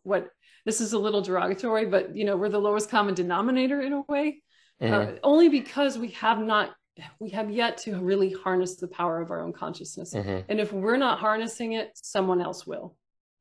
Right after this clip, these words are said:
Speaker 2: Okay.
Speaker 1: Clear and simple. Right. So there's a lot of, um, different players, the benevolence and the malevolence going, "Okay, we're gonna get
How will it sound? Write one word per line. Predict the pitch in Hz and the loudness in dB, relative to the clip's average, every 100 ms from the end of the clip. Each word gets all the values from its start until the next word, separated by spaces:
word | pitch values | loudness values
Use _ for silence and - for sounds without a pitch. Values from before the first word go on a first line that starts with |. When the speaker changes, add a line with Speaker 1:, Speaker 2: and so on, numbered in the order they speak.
| - | -10
Speaker 2:
Okay. | 98 95 | -6 -2
Speaker 1:
Clear | 226 190 | 2 2
and | 180 | 2
simple. | - - - - _ _ _ _ _ | -4 -6 -14 -18 _ _ _ _ _
Right. | 196 196 202 | 4 4 4
So | - 226 208 196 - - _ | 2 2 4 0 -6 -20 _
there's | 214 208 | 0 2
a | |
lot | 196 202 214 220 | 4 8 8 8
of, | 208 180 - | 6 2 -2
um, | 190 190 180 175 | -4 0 2 2
different | 190 190 190 180 | 2 0 -2 -2
players, | - 277 233 180 | 2 2 2 0
the | 180 | 0
benevolence | 185 202 190 196 180 | 0 2 2 2 2
and | 185 | 0
the | 180 | 0
malevolence | 190 247 240 196 190 | 2 0 0 0 0
going, | 196 185 180 | -2 -2 0
"Okay, | 190 247 202 | 0 0 0
we're | 190 | 0
gonna | 196 196 | 2 0
get | 180 165 | 0 -2